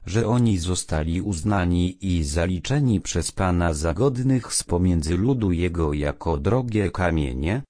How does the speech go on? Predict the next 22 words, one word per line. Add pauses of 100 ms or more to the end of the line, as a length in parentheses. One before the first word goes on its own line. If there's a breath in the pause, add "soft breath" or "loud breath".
(160)
które
one
wkrótce
zabierze, (240)
a
przez
których
wielu
przyszło
do
znajomości
prawdy (140)
i
sprawiedliwości, (220)
przeto
świecić
będą
jako
światła
na
wieki
wieczne.